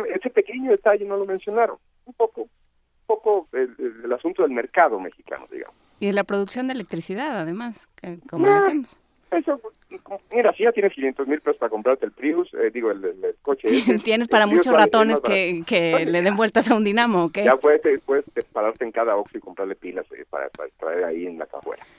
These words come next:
Speaker 1: Bueno, ese pequeño detalle se les olvidó, pero el señor,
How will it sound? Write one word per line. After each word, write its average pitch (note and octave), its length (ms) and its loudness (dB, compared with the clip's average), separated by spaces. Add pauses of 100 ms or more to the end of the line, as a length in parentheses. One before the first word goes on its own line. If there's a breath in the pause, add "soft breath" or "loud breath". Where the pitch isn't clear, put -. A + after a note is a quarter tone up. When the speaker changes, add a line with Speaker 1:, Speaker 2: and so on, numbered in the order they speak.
(100)
Speaker 1:
Bueno, G#2+ 180 4 (1000)
ese B3 160 0
pequeño G#3+ 300 2
detalle F3 300 2
se E3 80 -8
les D#3 140 -2
olvidó, D#3+ 360 0 (140)
pero E3+ 160 -4
el D#3+ 60 -6
señor, G#3 260 0